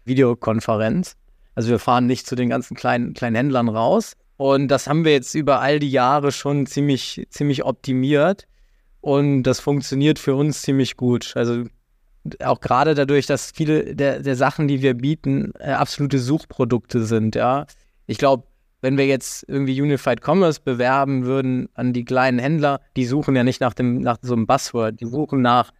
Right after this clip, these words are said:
ich brauch Kasse, ich brauch Online-Terminbuchung, ich brauch ein Gastronomie-Tischreservierungssystem.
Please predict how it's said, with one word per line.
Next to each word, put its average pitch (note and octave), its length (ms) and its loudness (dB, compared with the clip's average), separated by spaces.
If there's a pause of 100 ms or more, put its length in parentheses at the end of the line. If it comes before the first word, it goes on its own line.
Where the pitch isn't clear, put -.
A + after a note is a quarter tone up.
(320)
ich D3+ 240 0
brauch C3+ 380 2 (260)
Kasse, C3 400 0
ich A#2+ 200 -6
brauch B2+ 220 0
Online-Terminbuchung, B2+ 1120 0
ich B2 240 -4
brauch B2+ 480 2 (340)
ein C#3 200 -2
Gastronomie-Tischreservierungssystem. C3 3000 -2